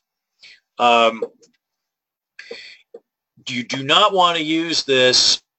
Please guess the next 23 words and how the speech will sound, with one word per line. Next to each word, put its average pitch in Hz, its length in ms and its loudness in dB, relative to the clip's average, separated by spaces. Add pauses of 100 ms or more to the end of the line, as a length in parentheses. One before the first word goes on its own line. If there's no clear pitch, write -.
(120)
when 151 680 0
there 131 300 2
is 139 500 4
going 127 420 0
to 117 160 -10
be 117 600 -4
any 113 560 -6 (380)
interaction 117 680 0
between, 107 680 -8
there's, 110 240 -2
there's 117 220 0
deliberate 139 440 2
interaction 120 500 0
between 110 460 -8
the, 101 260 -4 (340)
the 104 100 -2
factors. 107 680 -2 (420)
Um, 104 360 0
so 110 180 -8
this 151 240 2
is 117 140 -4
like, 113 520 0
uh, 98 320 -6